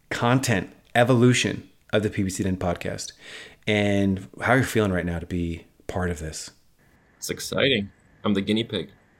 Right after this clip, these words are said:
Speaker 1: You are, we, this is the guinea pig episode. Uh, yeah, so I'm super stoked about it. Let's explain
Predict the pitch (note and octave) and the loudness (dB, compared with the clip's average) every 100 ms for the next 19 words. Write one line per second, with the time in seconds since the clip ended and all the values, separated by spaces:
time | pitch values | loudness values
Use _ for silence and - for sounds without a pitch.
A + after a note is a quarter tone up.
0 | _ _ - F#2+ A2 A#2 G#2+ A2+ B2+ A#2+ | _ _ -10 0 4 6 6 6 6 6
1 | B2+ E3+ C#3 A2 A#2+ A#2 G#2+ G2 G2+ F#2+ | 4 4 4 4 4 4 2 2 0 -2
2 | F2 E2+ - - - - G#2+ G#2+ G#2 G#2+ | -2 -2 -10 -16 -16 -2 2 4 6 6
3 | C3 G2+ B2 G#2+ G#2+ A#2 G#2+ - E3 E3+ | 6 4 6 6 6 2 0 2 2 4
4 | B2+ G#2 G#2+ G#2+ A#2 C3 F#3+ - - - | 4 6 4 6 4 2 0 -2 -6 0
5 | G#2+ A2 G#2 F#2+ F#2 | 2 4 4 0 -4